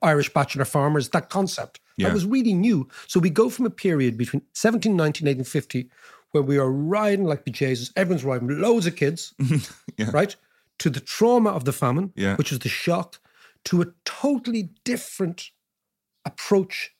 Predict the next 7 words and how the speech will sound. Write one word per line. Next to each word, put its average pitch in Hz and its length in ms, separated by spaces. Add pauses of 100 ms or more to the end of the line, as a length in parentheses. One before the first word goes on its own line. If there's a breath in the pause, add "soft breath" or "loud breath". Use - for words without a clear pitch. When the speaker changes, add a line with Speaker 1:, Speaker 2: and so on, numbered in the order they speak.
(200)
Speaker 1:
to 170 100
procreation 175 920 (300)
after 175 300
that, - 160 (220)
to 95 140
Speaker 2:
Yeah. - 40
Speaker 1:
reproduction. 180 600